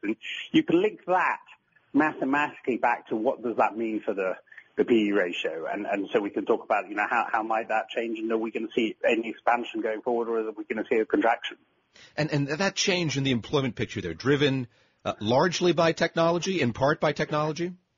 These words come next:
Speaker 1: Uh, uh, well, technology is an, another factor. I mean, if we, if we look going forward, I mean, there's gonna be,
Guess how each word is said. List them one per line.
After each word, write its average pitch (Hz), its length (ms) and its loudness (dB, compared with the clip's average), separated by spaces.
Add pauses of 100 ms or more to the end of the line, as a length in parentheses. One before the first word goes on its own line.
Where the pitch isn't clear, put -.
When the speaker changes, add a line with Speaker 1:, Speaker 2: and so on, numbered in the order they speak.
(480)
Speaker 1:
Uh, 170 60 2 (100)
uh, 202 400 0 (240)
well, 165 200 2
technology 202 540 0
is 139 80 -6
an, 156 180 0
another 143 420 0
factor. 156 380 -4
I - 20 0
mean, 113 180 0
if 135 60 0
we, 160 120 4
if 170 80 -8
we 170 120 0
look 196 180 0
going 139 220 -6
forward, 123 360 -6
I 110 40 -2
mean, 113 140 -6
there's 113 180 -2
gonna 117 220 -4
be, 117 240 -4